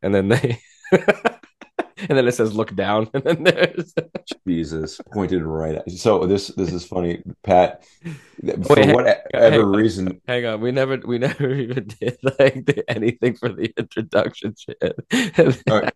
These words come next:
Speaker 1: All I said was, "This is flaccid functionality." There's nobody else here tonight. It's just me and Tom.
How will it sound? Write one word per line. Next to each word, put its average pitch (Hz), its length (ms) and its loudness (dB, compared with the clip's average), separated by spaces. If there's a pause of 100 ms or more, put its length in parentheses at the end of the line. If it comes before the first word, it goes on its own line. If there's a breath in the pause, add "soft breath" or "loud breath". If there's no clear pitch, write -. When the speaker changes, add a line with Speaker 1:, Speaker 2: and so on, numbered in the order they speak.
(160)
Speaker 1:
All 131 120 4
I 131 100 8
said 127 220 0
was, 113 140 0
"This 110 140 -4
is 104 140 -4
flaccid 104 440 -2
functionality." 101 640 -2 (400 loud breath)
There's 131 160 4
nobody 175 320 6
else 156 200 4
here 151 100 4
tonight. 139 340 2
It's 110 80 -6
just 117 180 -6
me 123 200 0
and 120 100 -2
Tom. 127 400 0